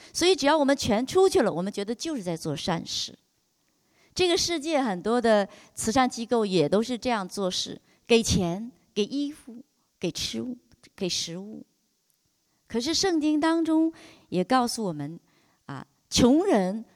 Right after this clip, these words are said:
不代表他都是对的。所以在这个世界上，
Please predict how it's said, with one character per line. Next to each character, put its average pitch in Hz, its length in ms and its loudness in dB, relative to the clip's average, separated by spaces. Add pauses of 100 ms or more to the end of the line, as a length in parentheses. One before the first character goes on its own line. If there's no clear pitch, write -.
(120)
不 180 80 0
代 143 180 2
表 180 380 -2
他 - 160 -8
都 - 120 -10
是 240 140 -12
对 277 340 -8
的。 - 160 -18 (840)
所 370 160 8
以 381 100 10
在 381 160 6
这 381 140 4
个 320 80 4
世 339 220 2
界 320 240 2
上， 226 240 0